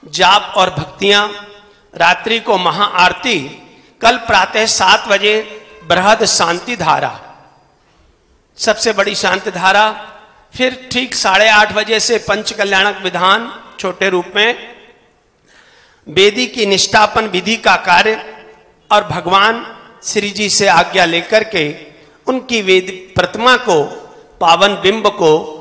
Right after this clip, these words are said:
पूज्य श्री की सन्निधि में अस्थायी वेदिका पर विराजमान करेंगे और उसके बाद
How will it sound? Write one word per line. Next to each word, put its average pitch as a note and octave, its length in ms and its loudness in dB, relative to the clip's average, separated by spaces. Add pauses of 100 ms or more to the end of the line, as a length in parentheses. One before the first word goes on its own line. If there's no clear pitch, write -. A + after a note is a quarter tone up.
(180)
पूज्य A3+ 260 -2
श्री F#3+ 260 2
की F#3 200 -4
सन्निधि E3+ 500 0
में D#3 440 -2 (440)
अस्थायी G3 560 0
वेदिका F3+ 480 -2
पर E3 200 0
विराजमान D#3+ 500 0
करेंगे F3+ 460 -2 (760)
और F3+ 160 4
उसके F#3 320 -2
बाद E3 440 2